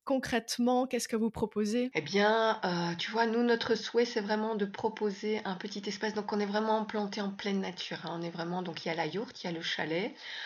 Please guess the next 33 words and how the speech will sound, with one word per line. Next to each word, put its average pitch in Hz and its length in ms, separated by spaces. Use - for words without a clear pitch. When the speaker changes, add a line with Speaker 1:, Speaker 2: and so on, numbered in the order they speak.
Speaker 2:
euh, 180 100
sur 156 180
trois 202 220
hectares 196 400
de 190 80
terrain 175 300
en 165 100
pleine 175 280
nature. 190 600
Et 180 120
donc, 240 200
vraiment, 220 540
le, 185 400
le... 160 680
Allez, 185 160
l'idée 214 300
du 226 100
projet, 208 360
c'est 202 120
vraiment 180 240
un 170 80
espace 160 300
de 170 60
ressourcement, - 680
voilà. - 240
C'est - 140
vraiment 196 220
un 202 100
espace 196 340
pour 202 140
venir 196 240
se 202 100
ressourcer, 202 720